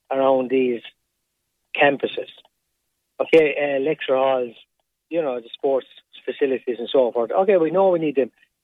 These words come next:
But their first emphasis should have been on accommodation. It's, it's, uh, we're, we're, you know, it, these are the people that are supposed to be educating our future brain boxes in the country to run the systems and run the country.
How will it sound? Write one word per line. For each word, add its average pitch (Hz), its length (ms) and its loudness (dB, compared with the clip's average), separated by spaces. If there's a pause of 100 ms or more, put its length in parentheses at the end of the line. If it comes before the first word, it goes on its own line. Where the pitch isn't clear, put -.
But 175 120 0
their 208 140 2 (200)
first 262 300 2
emphasis 156 600 -2
should 156 140 2
have 120 140 0
been 123 280 -2
on 143 220 2
accommodation. 151 840 0 (960)
It's, - 140 -8 (140)
it's, 175 220 -6
uh, 196 220 0
we're, 190 260 0
we're, 185 320 -4
you 196 180 0
know, 202 180 0
it, 190 220 0 (140)
these 214 200 -2
are 220 80 0
the 214 100 0
people 196 360 -2
that 156 160 4 (100)
are 143 200 -2 (480)
supposed 143 320 -2
to - 60 -20
be 147 140 0
educating 135 540 -4
our 127 100 -2
future 127 580 0 (1400)
brain 156 280 2
boxes 127 480 -4
in 127 140 -8
the 123 80 -6
country 135 340 -6
to - 120 -6
run 131 200 0
the 120 100 -8
systems 117 480 -8
and 120 120 -4
run 123 180 0
the 113 80 -10
country. 131 400 -2